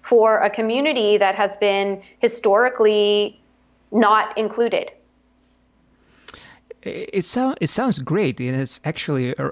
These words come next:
Speaker 2: a really close, uh, to how I usually, uh, uh, see, uh, my work, because then people ask me about, uh, h-, h-, what, what I exactly do. I always say that,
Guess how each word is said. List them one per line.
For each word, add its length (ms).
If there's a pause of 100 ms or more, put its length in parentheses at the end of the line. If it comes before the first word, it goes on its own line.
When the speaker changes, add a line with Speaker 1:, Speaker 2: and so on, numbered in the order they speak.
(120)
Speaker 2:
a 120
really 360
close, 640
uh, 340
to 160
how 320
I 120
usually, 600
uh, 340 (380)
uh, 180
see, 580
uh, 600
my 360
work, 340
because 440
then 380
people 400
ask 300
me 160
about, 480
uh, 360
h-, 80 (100)
h-, 60 (140)
what, 240
what 180
I 120
exactly 520
do. 380 (140)
I 180
always 280
say 240
that, 240